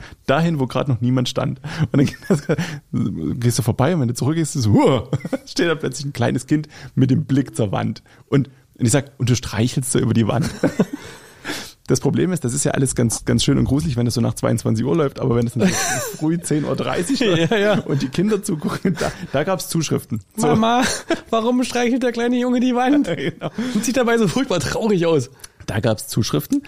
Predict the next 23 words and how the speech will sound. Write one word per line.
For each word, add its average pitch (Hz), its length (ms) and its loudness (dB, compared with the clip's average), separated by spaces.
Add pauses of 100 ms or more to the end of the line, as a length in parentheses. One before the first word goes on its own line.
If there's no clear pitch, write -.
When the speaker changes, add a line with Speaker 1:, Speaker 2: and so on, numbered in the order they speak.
Speaker 2:
Weil 123 140 2
der 135 120 4
Papa 147 320 -2
ihm 151 160 2
das 135 120 2
befohlen 175 540 2
hat. 127 240 2 (300)
Speaker 1:
<laughs> 127 100 -2 (200)
Genau. - 300 -4 (640)
Speaker 2:
Müssen 220 160 2
wir 214 80 4
mal 185 140 4
Jugendamt 262 420 4
anrufen? 269 460 4 (120)
Speaker 1:
<laughs> 147 320 0
Jetzt 131 180 0
esse - 200 0
deine 120 220 0
Kartoffel, 127 420 -2
Matthias. 127 480 0 (540)
So, 143 240 4 (560)
also 139 440 4
jedenfalls 151 680 0